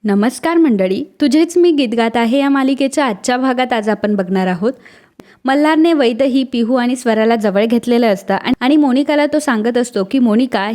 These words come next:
ही आहे आमची परफेक्ट फॅमिली आणि आमच्या या परफेक्ट फॅमिलीमध्ये तुला जागा नाही." मोनिका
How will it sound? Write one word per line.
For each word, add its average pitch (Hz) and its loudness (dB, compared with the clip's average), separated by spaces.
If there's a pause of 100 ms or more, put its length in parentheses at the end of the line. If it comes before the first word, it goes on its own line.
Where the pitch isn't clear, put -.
ही 302 4
आहे 269 -2
आमची 240 -2
परफेक्ट 214 -4
फॅमिली 175 0 (260)
आणि 226 -4
आमच्या 220 0
या 254 2
परफेक्ट 233 -2
फॅमिलीमध्ये 220 0
तुला 220 0
जागा 196 -2
नाही." 175 -2 (340)
मोनिका 214 0